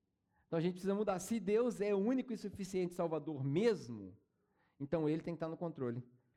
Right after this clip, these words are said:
das minhas finanças. Olha só que interessante. É muito fácil a gente levar as nossas preocupações pra Deus. É fácil. Quando você tá preocupado, se você é pai, sua filha vai começar a namorar. Aleluia.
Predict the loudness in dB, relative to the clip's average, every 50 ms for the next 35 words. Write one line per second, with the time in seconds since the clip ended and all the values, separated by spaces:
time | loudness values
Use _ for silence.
0 | _ _ _ _ _ -2 -2 0 0 -2 -2 -2 -4 -4 -4 -2 -2 -4 -6 -10
1 | -16 -20 -20 -20 _ _ -2 0 0 0 0 0 -2 0 0 2 2 0 0 0
2 | -2 -4 -4 -8 -12 -18 -20 _ _ _ _ _ _ _ _ _ _ _ _ _
3 | _ _ _ _ _ -20 -20 -20 -20 _ 0 2 2 4 2 2 0 -2 -2 0
4 | 0 0 0 0 -2 -2 -2 0 0 0 2 2 0 0 0 -2 -4 -4 -4 -6
5 | -4 -4 -4 -4 -2 -2 -4 -2 -2 -4 -4 -2 -2 -2 -4 -6 -10 -16 -20 _
6 | _ _ _ _ _ _ _ _ _ _ _ _ _ _ _ _ _ _ -6 -4
7 | -2 -4 -4 -4 -8 -14 -20 _ _ _ _ _ _ _ _ _ _ _ _ -4
8 | -4 -2 -2 -2 -2 0 0 0 0 0 -2 0 0 0 0 -2 -6 -10 -12 -14
9 | _ _ _ -10 -6 -2 0 0 0 0 0 0 2 2 0 0 -2 -4 -6 -6
10 | -6 -4 -2 -2 0 0 0 -2 -2 -4 -4 -4 -4 -2 0 0 0 2 2 0
11 | 0 -2 -4 -8 -14 -20 _ _ -16 -14 -12 -8 -8 -8 -8 -8